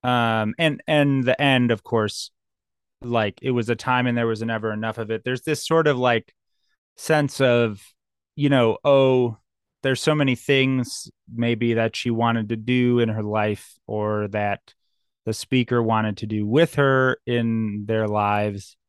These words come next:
um, that aren't done, but it's over 'cause just like when people die, it's just, it's, like, not at the end of a story, basically. Um, it's just, it happens when it happens.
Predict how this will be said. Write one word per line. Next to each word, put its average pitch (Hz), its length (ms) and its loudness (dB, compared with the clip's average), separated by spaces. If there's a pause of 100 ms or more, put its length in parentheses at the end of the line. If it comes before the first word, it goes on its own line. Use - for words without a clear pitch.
(500)
um, 117 460 2
that 113 220 0
aren't 120 360 -2
done, 107 640 0 (720)
but 113 260 0
it's 107 180 -2
over 107 360 0
'cause 107 240 -4
just - 320 -6
like 104 260 -2
when 104 480 -4
people 104 380 -6
die, 104 400 0
it's 98 300 -6
just, - 500 -10 (500)
it's, - 200 -10
like, 104 420 -4
not 107 360 0
at 101 160 -4
the 117 180 -6
end 110 280 0
of 104 120 -2
a 101 80 -2
story, 92 680 -6 (100)
basically. - 680 -12 (520)
Um, 104 600 0
it's - 220 -12
just, 104 340 -8
it 98 100 -6
happens 98 500 -6
when 92 160 -6
it 87 80 -8
happens. 98 640 -8